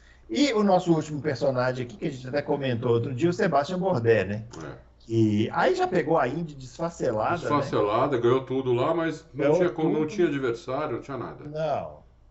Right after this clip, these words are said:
Speaker 2: tinha
Speaker 1: É,
Speaker 2: nada.
Speaker 1: então, correndo na Newman Haas, foi campeão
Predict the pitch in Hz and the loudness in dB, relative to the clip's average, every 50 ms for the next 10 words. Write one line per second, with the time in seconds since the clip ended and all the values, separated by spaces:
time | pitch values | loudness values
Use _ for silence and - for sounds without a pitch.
0 | _ _ - - 135 127 117 98 87 92 101 - 120 - 123 98 95 98 98 - | _ _ -8 -4 -2 0 0 -2 -4 -6 -10 -12 -8 -6 -4 -4 -4 -6 -4 -2
1 | 147 127 135 151 160 160 160 156 151 151 151 143 143 139 120 117 127 147 175 208 | -2 0 0 0 -2 -2 -2 -2 -2 -2 -2 -2 -2 0 0 0 2 2 0 0
2 | 233 - - - - _ _ _ _ _ _ - - 170 180 180 180 190 175 185 | -2 -4 -10 -16 -20 _ _ _ _ _ _ -4 0 0 0 2 2 0 0 0
3 | 175 170 165 151 156 156 156 147 131 120 | 0 2 2 2 0 -2 -4 -6 -10 -12